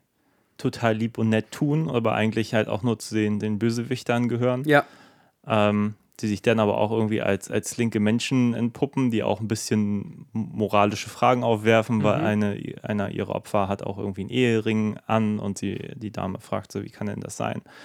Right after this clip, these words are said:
Speaker 2: Ja.
Speaker 1: Ja, und dann geht die Reise aber einfach weiter. Ähm, es ist inter-, interessant, so ein Film so mit so viel...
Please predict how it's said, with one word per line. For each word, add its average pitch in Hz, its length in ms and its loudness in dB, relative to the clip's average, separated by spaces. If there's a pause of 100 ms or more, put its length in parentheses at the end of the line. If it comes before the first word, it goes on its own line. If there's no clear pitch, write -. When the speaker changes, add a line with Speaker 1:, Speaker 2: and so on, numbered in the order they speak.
(220)
Speaker 2:
Ja. 131 200 -6 (1800)
Speaker 1:
Ja, 92 420 0 (340)
und 98 140 -6
dann 92 140 0
geht 98 160 -2
die 98 60 -2
Reise 92 320 -2
aber 90 260 -4
einfach 92 360 -6
weiter. 87 480 -4 (320)
Ähm, 90 520 -4 (960)
es 123 100 0
ist 175 80 4
inter-, 190 240 0
interessant, 170 640 2
so 123 80 -2
ein 107 120 0
Film 123 280 2
so 117 100 -2
mit 113 160 2
so 120 120 0
viel... 113 760 4